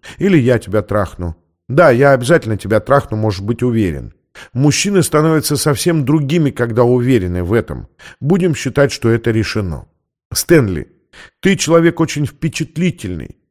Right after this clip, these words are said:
Когда ты во сне начал говорить о Перл-Харборе, я встала с постели и ушла на диван к твоему коту. Мы смотрели на тебя и слушали.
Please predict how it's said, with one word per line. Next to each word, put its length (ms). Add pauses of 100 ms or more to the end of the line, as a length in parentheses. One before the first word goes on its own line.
(240)
Когда 300
ты 100
во 120
сне 220
начал 340
говорить 340
о 80
Перл-Харборе, 960 (320)
я 200
встала 400
с 100
постели 520
и 40
ушла 340
на 120
диван 400
к 80
твоему 380
коту. 460 (400)
Мы 160
смотрели 540
на 140
тебя 260
и 80
слушали. 680